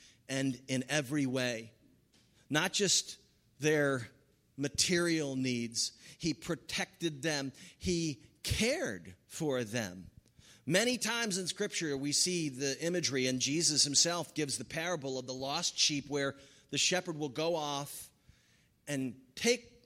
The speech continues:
one of these sheep that has strayed and bring it back to the flock. And this is more than functionally caring for in a detached way, providing for. It is a shepherd who cares about an individual sheep.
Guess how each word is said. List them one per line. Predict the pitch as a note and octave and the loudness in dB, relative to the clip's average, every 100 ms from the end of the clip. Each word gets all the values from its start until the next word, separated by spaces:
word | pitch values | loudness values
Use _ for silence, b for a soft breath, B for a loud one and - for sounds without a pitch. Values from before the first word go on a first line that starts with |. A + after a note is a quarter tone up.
| _ C#3 | _ -4
one | D#3+ G3 | -2 0
of | D#3+ | 0
these | F3+ | 2
sheep | - - G3+ E3+ | 2 2 -2 -4
that | D#3 | 0
has | - | 2
strayed | - E3+ G3 F3 C#3 | 2 0 -4 -4 -2
and | D3 C3+ | -6 -4
bring | C#3 F3+ | -4 -4
it | F#3+ A#2 | -4 -6
back | C#3 C3 B2 - - | -6 -4 -4 -6 -10
to | - D3+ | -4 -4
the | D3+ | -6
flock. | - C3 B2+ A#2+ - - B B B B B | -6 -6 -4 -6 -12 -20 B B B B B
And | D#3 F3+ | -2 2
this | C4+ B3 | 4 2
is | D#3+ | 2
more | F#3+ A#3+ | 0 0
than | G#3 F3 D3+ | 0 -2 -4
functionally | - - A3 A#3 A3+ - G3+ F3 D#3 C#3+ | -10 -12 -6 -4 2 2 2 0 -2 -4
caring | - - F3+ F3+ E3+ D#3 C#3 | -6 -6 -4 -4 -2 -4 -4
for | - C3+ A#2+ A#2 A2+ - B B B B | -6 -4 -4 -4 -6 -12 B B B B
in | D3 | -8
a | D3 | -8
detached | C3+ A#2+ - F3+ F3+ - - | -8 -8 -4 0 0 0 -2
way, | D3 C3 C3 | -2 -2 -4
providing | - C#3 B2 C#3 C#3+ D3+ C#3+ | -6 -8 -8 -6 -4 -4 -6
for. | C3+ C#3 B2 A#2 A2+ A#2 b b b b - | -6 -8 -6 -8 -10 -14 b b b b -6
It | D#3+ | -2
is | C#3+ | -2
a | C#3+ | 2
shepherd | - G3+ G3 D3+ C3 | 2 2 0 -2 -2
who | D3 | -4
cares | - - G#3+ F#3+ C#3 C3+ B2 | -4 -4 0 0 0 -4 -6
about | D3 C#3+ C#3+ | -4 -4 0
an | C3+ D3 | -2 0
individual | G3 A3+ A3 F3 D3+ D3+ D3+ | 0 2 4 4 4 0 0
sheep. | - - D#3+ A#2+ | 0 2 0 -4